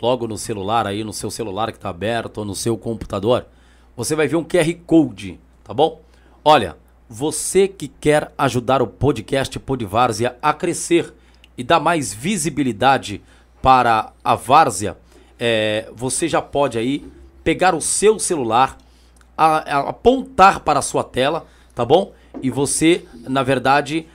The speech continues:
já, é, pode fazer um, um, uma quantia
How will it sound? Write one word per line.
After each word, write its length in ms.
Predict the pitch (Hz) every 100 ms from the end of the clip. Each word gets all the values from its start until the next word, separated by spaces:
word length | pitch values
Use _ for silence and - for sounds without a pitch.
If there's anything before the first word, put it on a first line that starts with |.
| -
já, 520 | 107 107 151 156 165 -
é, 180 | 143 135
pode 380 | - 156 175 170
fazer 400 | 175 127 175 196
um, 140 | 208 202
um, 280 | 175 190 196 _ _ _ _ -
uma 180 | 233 247
quantia 680 | 269 240 - 233 220 127